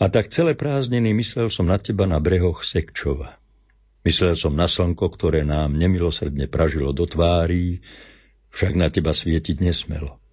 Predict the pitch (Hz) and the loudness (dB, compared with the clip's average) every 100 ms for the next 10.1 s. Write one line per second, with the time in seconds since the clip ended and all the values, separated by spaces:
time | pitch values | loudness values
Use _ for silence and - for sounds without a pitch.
0 | _ _ _ 90 87 113 123 - 107 113 | _ _ _ 0 2 2 2 0 0 0
1 | 110 117 104 98 101 98 - 92 131 107 | -2 -2 0 0 -2 -6 0 2 2 0
2 | 107 92 110 101 80 80 80 78 73 80 | -2 0 0 0 0 -2 0 0 0 0
3 | 78 71 - - 76 73 - _ _ _ | 0 -2 -4 -4 -4 -4 -8 _ _ _
4 | _ _ _ - 92 135 98 87 92 92 | _ _ _ 0 2 2 2 0 0 -2
5 | - 104 - 82 85 85 78 - 76 82 | -4 -4 -2 -2 0 0 -2 -4 -6 -2
6 | 82 73 73 69 - _ _ _ _ - | 0 0 -4 -10 -18 _ _ _ _ -20
7 | - - 95 85 78 80 95 107 107 92 | -20 -2 2 2 2 0 0 0 -2 -6
8 | - _ _ _ _ _ _ _ _ _ | -12 _ _ _ _ _ _ _ _ _
9 | - - 76 80 76 - 64 73 - - | -10 -6 -4 -2 -4 -6 -12 -8 -8 -8
10 | - | -18